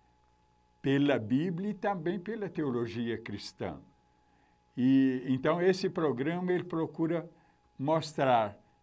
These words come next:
esta verdade e também mostrar que o espiritismo, ele não é contra a Bíblia. Ele tem, vamos dizer, reservas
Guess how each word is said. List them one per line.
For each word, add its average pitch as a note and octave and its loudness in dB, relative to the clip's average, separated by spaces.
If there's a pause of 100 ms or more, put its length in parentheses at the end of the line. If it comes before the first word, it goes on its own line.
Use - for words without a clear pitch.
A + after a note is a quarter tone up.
(260)
esta B2 -2
verdade A#2 0 (380)
e F#3 -2
também F#3 0
mostrar D#3+ 0 (720)
que E3+ -4
o E3 0
espiritismo, E3 -2
ele F3+ 2
não G3 -2
é A3 -4 (140)
contra B2+ 0
a G2+ -2
Bíblia. E2 -10 (600)
Ele C3+ 2
tem, E3 0 (340)
vamos C#3+ -2
dizer, B2+ 2
reservas C#3 0